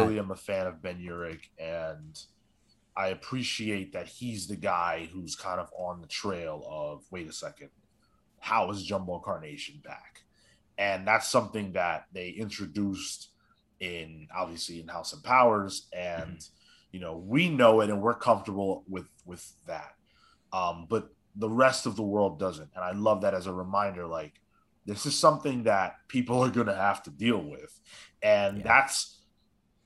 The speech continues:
Speaker 1: almost on the level of them, uh, terraforming Mars and making it Arakko, in the sense that, wait, so now the mutants can never die? Like, they're just gonna come back forever? That's a big deal.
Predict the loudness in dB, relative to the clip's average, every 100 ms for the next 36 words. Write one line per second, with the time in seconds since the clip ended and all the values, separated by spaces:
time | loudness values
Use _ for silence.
0 | _ 6 8 10 6 10 8 8 10 10
1 | 10 8 6 8 6 6 8 10 8 0
2 | -8 -12 _ -6 -2 0 0 -2 -4 2
3 | 4 4 2 0 0 2 8 8 6 0
4 | -4 -6 -4 -2 2 2 0 -6 -16 -18
5 | -12 -2 -2 -2 -2 -2 -2 -8 _ _
6 | -20 _ -4 -4 -4 -4 0 0 0 -6
7 | -8 -8 -8 -8 -10 -10 -4 0 2 2
8 | 4 6 6 4 2 -2 -4 -12 -18 -10
9 | -8 -8 -8 -8 -6 -8 -4 -2 -2 -4
10 | -8 -4 0 0 0 -4 -6 -8 -12 -10
11 | -8 -10